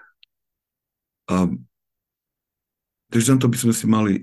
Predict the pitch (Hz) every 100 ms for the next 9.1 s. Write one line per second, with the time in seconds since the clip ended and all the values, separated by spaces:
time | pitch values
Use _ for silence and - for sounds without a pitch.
0 | - - 104 104 85 82 78 - - _
1 | _ _ _ 80 95 95 80 76 - 76
2 | - - - - - - - _ _ _
3 | _ _ _ _ _ _ _ _ 76 -
4 | - 90 85 85 82 - - - _ _
5 | _ _ _ 135 175 156 127 123 127 -
6 | _ _ _ _ _ _ - 139 123 120
7 | 110 107 113 113 117 - 95 - - -
8 | _ _ _ _ _ - 90 87 87 -
9 | 76